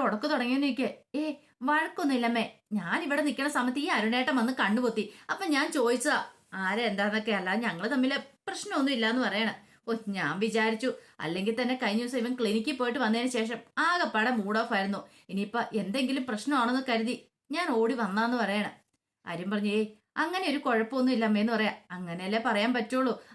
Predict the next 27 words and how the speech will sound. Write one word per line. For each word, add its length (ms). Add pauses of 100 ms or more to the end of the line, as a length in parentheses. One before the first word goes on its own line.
(100)
അല്ലാതെ 320
എന്തേലും 380
പറയാൻ 260
പറ്റുമോ?" 280 (840)
അപ്പോഴേക്കും, 500 (580)
ഉം, 180
മോഹിനി 360
പറഞ്ഞു, 260 (140)
"ഓ, 80 (400)
നിന്റെ 340
പ്രശ്നങ്ങളൊക്കെ 600
തീർന്നു 300
അരുണേ. 200 (320)
കഴിഞ്ഞ 220
ദിവസം 200
ഇവൾക്കൊരു 360
സദ്യ 320
വാങ്ങിച്ചു 280
കൊടുക്കാൻ 280
പറഞ്ഞിട്ട് 280 (140)
അതുപോലും 480
വാങ്ങിച്ചു 280
കൊടുക്കാൻ 240
നീ 160
കൊണ്ടുവന്നല്ലേന്ന്?" 600
ചോദിക്കാം. 300 (540)
ഇത് 140